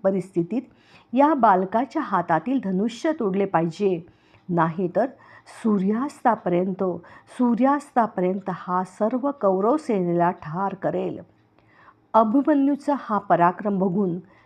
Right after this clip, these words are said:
कर्णाने त्याचे धनुष्य तोडले. अश्वत्थामाने त्याच्या रथाचे तुकडे केले. आठही बाजूंनी कौरव सेनेतील महारथी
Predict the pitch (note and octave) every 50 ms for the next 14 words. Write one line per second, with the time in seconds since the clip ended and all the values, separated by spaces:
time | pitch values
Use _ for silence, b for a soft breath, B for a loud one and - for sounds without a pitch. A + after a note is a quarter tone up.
0 | b b b _ - G#3+ F#3+ F3 F3+ F3+ F3+ F3 F3 F3 E3+ E3+ F3 D#3+ D3+ -
1 | - C#4+ A#3+ G3 F3 E3+ F#3 A#3+ B3+ - - F#4 - - G#3 F3 D#3 C3 - -
2 | - _ _ _ b b b b b b b _ - - - - - D4+ E4+ D#4+
3 | E4 - C4+ C4 C4 B3+ B3+ B3 B3+ C#4+ D#4 - C4+ - - B3+ A#3 F#3+ E3+ F3
4 | - - A#3 B3+ - D4+ - - - G3+ E3 - F#3+ G#3 A3+ A3 - F#3 E3+ D#3
5 | C#3+ D3+ - _ _ b b b b b b b b - G3 G3+ A3 A3 A3 F#3+
6 | G#3+ G#3 G3+ F3+ E3+ E3 E3+ F3+ G3 F#3 G3 G#3 A#3 A3 F#3+ F3+ F#3 B B B
7 | B B B - B3+ B3 C4+ C4+ D4 D#4+ D#4 D#4 - B3 G#3+ A3 G#3+ G#3+ A3 B3
8 | B3 G#3+ F#3+ F#3 F3 E3+ F#3 A3 A#3 A3+ G3+ - - A#3 G#3+ F#3+